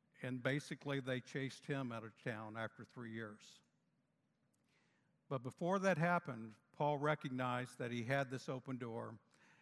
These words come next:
He knew he needed to go to Corinth, but he was gonna stay at least until Pentecost because of this wide door for effective ministry. And one of the things that I think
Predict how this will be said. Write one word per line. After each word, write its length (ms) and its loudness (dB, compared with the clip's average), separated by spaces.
He 100 2
knew 240 4
he 140 4
needed 320 4
to 80 0
go 160 0
to 80 -4
Corinth, 640 -2
but 120 -2
he 100 -2
was 140 -8
gonna 220 -2
stay 320 -2
at 160 -6
least 500 0
until 260 -2
Pentecost 640 -4
because 400 0
of 120 -10
this 220 -8
wide 460 -2
door 340 -8
for 200 -2
effective 480 -2
ministry. 500 -8
And 120 0
one 100 4
of 60 2
the 60 4
things 340 2
that 100 2
I 140 10
think 300 -2